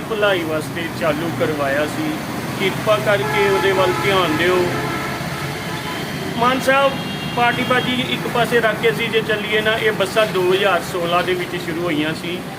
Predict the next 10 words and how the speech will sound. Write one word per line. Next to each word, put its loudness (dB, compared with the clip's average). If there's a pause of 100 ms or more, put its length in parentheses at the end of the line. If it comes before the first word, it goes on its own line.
(200)
ਨਵੰਬਰ 0
ਦੋ -2
ਹਜ਼ਾਰ 2 (120)
ਸੋਲਾਂ -2
ਦੇ -4
ਵਿੱਚ। -6
ਮੈਂ 2
ਥੋੜ੍ਹਾ 2 (140)
ਟੈਕਨੀਕਲ 0
ਤੱਕ -4